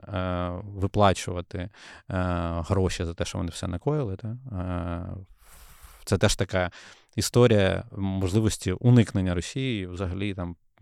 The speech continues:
прямої виплати, е, Україні збитків, е, і нанесених, е,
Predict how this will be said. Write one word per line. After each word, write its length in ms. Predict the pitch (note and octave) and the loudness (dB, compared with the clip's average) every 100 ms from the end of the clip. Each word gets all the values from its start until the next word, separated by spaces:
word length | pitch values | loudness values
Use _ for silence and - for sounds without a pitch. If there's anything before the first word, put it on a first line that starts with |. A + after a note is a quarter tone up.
| - | -4
прямої 400 | G2 F#2+ G2+ F#2 | 0 2 2 0
виплати, 640 | F2+ A2 - G2+ - F2 - - G#2 F2+ - | 0 -2 2 -2 -2 -8 -8 -16 -16 -16 -8
е, 400 | F#2+ F2+ F2 F2 | -4 -2 -2 -2
Україні 460 | F2+ F#2+ - G#2 F#2 | -4 -4 0 0 0
збитків, 760 | F2+ F#2+ A2+ - G2 E2 - - - | 0 2 2 0 -8 -10 -10 -8 -4
е, 320 | F2 E2+ E2+ | -2 -2 -2
і 140 | F#2 F#2 | -2 0
нанесених, 720 | F#2+ G2 G#2+ G2+ F#2 - - | 2 2 0 -2 -6 -8 -14
е, 180 | - | -12